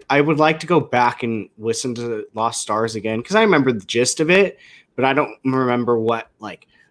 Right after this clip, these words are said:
made it so amazing. So, um,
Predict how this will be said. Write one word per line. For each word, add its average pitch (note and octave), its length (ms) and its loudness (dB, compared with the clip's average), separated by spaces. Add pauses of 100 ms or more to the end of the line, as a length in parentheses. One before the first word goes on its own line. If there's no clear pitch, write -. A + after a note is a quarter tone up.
made C3 420 0
it - 180 -8
so C3+ 640 2
amazing. A2+ 880 -2 (340)
So, A#2+ 460 0
um, G#2 500 -4